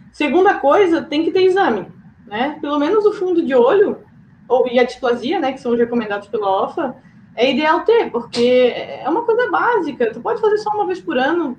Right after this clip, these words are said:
assim, só, só pra ter uma noção se a linhagem tem, se o cachorro tem, né, antes de reproduzir.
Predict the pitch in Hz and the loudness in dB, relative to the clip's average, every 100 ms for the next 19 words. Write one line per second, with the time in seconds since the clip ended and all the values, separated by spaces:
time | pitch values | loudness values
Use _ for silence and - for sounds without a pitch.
0 | - 247 294 285 262 277 370 415 - - | -10 -8 -4 -4 -4 -2 0 0 -4 -6
1 | - 415 403 392 349 254 - 247 339 277 | -4 -4 -4 -4 -4 -4 -2 -2 -2 -6
2 | 233 214 214 254 226 196 240 330 - 190 | -6 -6 -6 -6 -8 -10 -10 -10 -12 -20
3 | 196 214 202 180 180 339 190 220 - _ | -12 -12 -12 -14 -12 -12 -12 -16 -20 _
4 | _ - 233 226 214 214 196 190 185 180 | _ -10 -8 -6 -8 -8 -10 -10 -8 -10
5 | 233 | -10